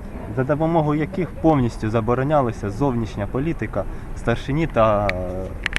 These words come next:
гетьманом. І гетьмана та старшину вибирали згідно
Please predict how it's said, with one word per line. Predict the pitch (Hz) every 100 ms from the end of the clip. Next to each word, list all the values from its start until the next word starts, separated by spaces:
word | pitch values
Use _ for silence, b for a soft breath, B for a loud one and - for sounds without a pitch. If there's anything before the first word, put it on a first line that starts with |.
| - - -
гетьманом. | 110 127 127 110 85 82 - B B B B B -
І | 147 160 120
гетьмана | 139 - 170 214 143
та | 117
старшину | 110 120 113 123 113 95
вибирали | 92 120 131 160 160 123 104
згідно | 117 151 180 139 101